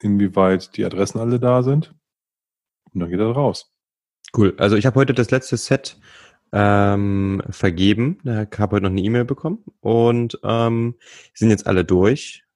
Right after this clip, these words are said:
Speaker 2: Und, ähm, ich schick morgen, ich hab die Rechnung heute fertig gemacht und schick morgen die Rechnung raus.
Speaker 1: Sehr gut.
Speaker 2: Auf jeden Fall hab ich uns noch was Cooles bestellt, und zwar einen Dramgood-Stempel mit unserem Logo.
Speaker 1: Ja,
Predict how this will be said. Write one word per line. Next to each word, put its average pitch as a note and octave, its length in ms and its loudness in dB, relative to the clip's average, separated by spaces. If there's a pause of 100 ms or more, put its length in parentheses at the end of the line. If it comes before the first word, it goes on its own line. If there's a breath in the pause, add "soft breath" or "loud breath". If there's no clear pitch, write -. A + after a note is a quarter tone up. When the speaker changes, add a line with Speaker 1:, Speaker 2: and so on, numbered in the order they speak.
(400)
Speaker 2:
Und, G2+ 760 -2
ähm, F#2 300 -2
ich F#2+ 100 -4
schick - 180 -6
morgen, A2+ 400 2
ich G#2 80 -2
hab A2 80 2
die G2+ 60 2
Rechnung B2+ 280 0
heute B2+ 160 2
fertig C#3 300 -4
gemacht C#3 260 -2
und A#2+ 100 -4
schick A2 180 -4
morgen G#2+ 260 0
die G#2 80 -2
Rechnung F#2+ 260 -4
raus. D2+ 400 -8 (1300)
Speaker 1:
Sehr F#2+ 240 -2
gut. E2+ 320 -8 (720)
Speaker 2:
Auf F#2+ 100 0
jeden C#3+ 160 2
Fall A#2+ 220 4
hab G#2+ 200 0
ich A2 120 0
uns - 240 -2
noch G2+ 100 0
was G2 160 -2
Cooles A#2 300 0
bestellt, A#2 400 0
und F#2+ 120 -2
zwar - 280 -2
einen F2 260 0
Dramgood-Stempel F#2 1080 -2 (920 loud breath)
mit F2 140 -6
unserem F2 320 0
Logo. F#2+ 160 4
Speaker 1:
Ja, G#2 400 0